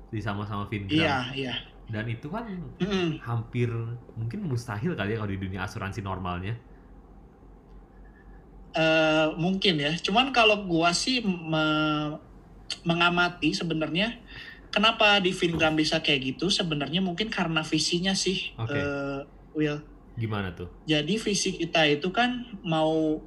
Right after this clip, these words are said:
Speaker 2: meningkatkan literasi keuangan Indonesia,
Speaker 1: Heeh.
Speaker 2: itu tertinggi di asean.
Speaker 1: Wih.
Speaker 2: Ini sebenarnya visinya agak gila sebenarnya, karena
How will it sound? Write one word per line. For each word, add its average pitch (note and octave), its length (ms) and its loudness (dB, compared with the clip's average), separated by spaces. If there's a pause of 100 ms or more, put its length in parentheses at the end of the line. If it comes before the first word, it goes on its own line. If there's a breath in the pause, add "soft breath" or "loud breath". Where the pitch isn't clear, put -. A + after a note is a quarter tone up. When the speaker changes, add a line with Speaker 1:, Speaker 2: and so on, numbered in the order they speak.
(100)
Speaker 2:
meningkatkan D#3 560 0
literasi D3 560 0
keuangan D3 760 2
Indonesia, C#3+ 760 0
Speaker 1:
Heeh. G2+ 260 -6 (260)
Speaker 2:
itu F#3+ 500 2 (1040)
tertinggi F#3+ 560 2
di F3 80 4
asean. F3 560 4 (540)
Speaker 1:
Wih. D3+ 320 0
Speaker 2:
Ini A3 240 4
sebenarnya G3+ 340 0
visinya F3 400 2
agak D#3+ 380 4
gila G3 240 6
sebenarnya, D#3 480 0
karena F3+ 480 0